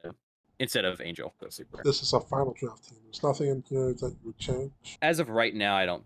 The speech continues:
Speaker 1: I can't think of anything that I would change right now.
Speaker 2: Cool. All right, so let's get into your matches. Uh, do you recall who you played in the first round and what they played?
Speaker 1: Yeah. Um, round one, I was paired against, uh, Sam Powell.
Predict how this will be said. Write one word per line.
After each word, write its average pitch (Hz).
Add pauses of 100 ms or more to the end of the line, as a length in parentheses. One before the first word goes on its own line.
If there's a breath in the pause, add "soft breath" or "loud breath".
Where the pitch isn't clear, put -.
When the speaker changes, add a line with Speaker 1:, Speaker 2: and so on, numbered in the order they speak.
Speaker 1:
I 107
can't -
think 85
of 71
anything 87
that 90
I 92
would 92 (260)
change 98
right 98
now. 104 (360)
Speaker 2:
Cool. - (260)
All 180
right, 233
so 139
let's 151
get 170
into 175
your 135
matches. - (220 loud breath)
Uh, 120 (120)
do 127
you 123 (100)
recall 139
who -
you 139
played 135
in 131
the 127
first 135
round 143
and 123
what 123
they 143
played? 185 (420)
Speaker 1:
Yeah. 247 (320)
Um, 117
round 127
one, 135
I 101
was 98
paired 104
against, 98
uh, 95
Sam 95
Powell. 139